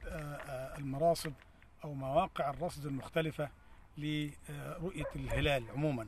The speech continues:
احنا عندنا مواقع رصد كثيرة على مستوى الجمهورية، مرسى مطروح والفيوم وهنا حلوان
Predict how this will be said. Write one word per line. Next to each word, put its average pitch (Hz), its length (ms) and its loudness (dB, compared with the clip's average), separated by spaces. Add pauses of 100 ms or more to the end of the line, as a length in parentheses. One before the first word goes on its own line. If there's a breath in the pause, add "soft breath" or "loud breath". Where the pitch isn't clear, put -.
(400 loud breath)
احنا 143 120 -8
عندنا 160 340 2
مواقع 151 360 4
رصد 139 300 -4 (180)
كثيرة 180 380 0
على 139 240 -4
مستوى 131 280 -6
الجمهورية، 135 500 -2 (380 soft breath)
مرسى 160 240 0
مطروح 143 520 -4 (400)
والفيوم 135 640 -4 (520)
وهنا 139 360 -2
حلوان 156 460 2